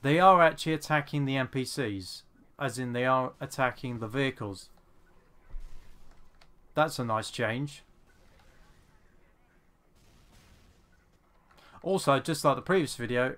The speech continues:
uh, it is lagging a bit. So it looks like even the new computer, since I filmed the original, doesn't help with the lag.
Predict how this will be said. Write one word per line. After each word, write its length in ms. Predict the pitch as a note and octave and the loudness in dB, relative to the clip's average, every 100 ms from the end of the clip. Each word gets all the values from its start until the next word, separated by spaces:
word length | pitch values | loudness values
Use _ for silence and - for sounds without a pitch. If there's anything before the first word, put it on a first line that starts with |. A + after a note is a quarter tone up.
| - | -4
uh, 240 | C#3 B2 B2+ | 0 2 2
it 200 | D3+ D#3+ | -2 -2
is 160 | C#3 A2+ | -4 0
lagging 440 | B2+ B2 G#2+ G#2 | 2 2 -2 -8
a 40 | |
bit. 240 | G2 G2+ G#2+ - - - - - - - - - _ _ _ - - _ _ - | -8 -8 -10 -16 -20 -20 -20 -20 -20 -20 -20 -20 _ _ _ -20 -20 _ _ -14
So 300 | B2+ C3+ D3 D3 - | -2 0 0 -4 -6
it 100 | D3 | -2
looks 220 | G3 - | -2 4
like 240 | E3+ D3+ | 4 4
even 360 | D3+ D#3+ C#3 C#3 | 2 -2 -2 -2
the 80 | C3 | -2
new 200 | C3+ C#3 | 0 0
computer, 500 | C#3 A2 E3+ D3+ B2+ | -2 -6 -6 -4 -6
since 300 | - A#2+ G#2 | -6 -6 -2
I 220 | A2+ A2 - - | -2 -2 -6 -16
filmed 340 | - - C3+ A#2+ | -8 -4 -2 -2
the 60 | |
original, 520 | B2+ G#3+ - B2+ B2+ - _ _ - - _ - | -4 -6 -6 -4 -4 -6 _ _ -20 -20 _ -2
doesn't 320 | D3 B2+ C3 | 0 0 -4
help 180 | G#2+ F#2 | -6 -8
with 140 | F#2+ | -10
the 100 | A2 | -8
lag. 460 | G#2+ B2 B2 G#2+ | 0 2 2 0